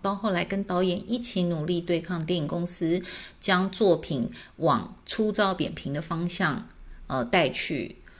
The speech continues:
呃，导致呢，凯西导演最后被开除，换了一个满足制作方的导演，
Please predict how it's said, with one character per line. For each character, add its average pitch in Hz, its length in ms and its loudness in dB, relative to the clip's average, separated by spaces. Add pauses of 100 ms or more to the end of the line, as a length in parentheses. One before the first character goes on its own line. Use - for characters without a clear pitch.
(200)
呃， 156 200 0
导 170 220 6
致 254 240 6
呢， 196 440 6 (320)
凯 165 180 4
西 156 180 0
导 175 220 4
演 175 160 2
最 185 180 0
后 175 120 2
被 160 120 4
开 170 380 0
除， 131 500 -4 (320)
换 262 240 6
了 190 80 2
一 175 120 2
个 165 400 0 (100)
满 139 400 0
足 143 320 0
制 226 180 0
作 214 160 4
方 180 220 0
的 170 60 -2
导 143 240 -4
演， 131 180 -4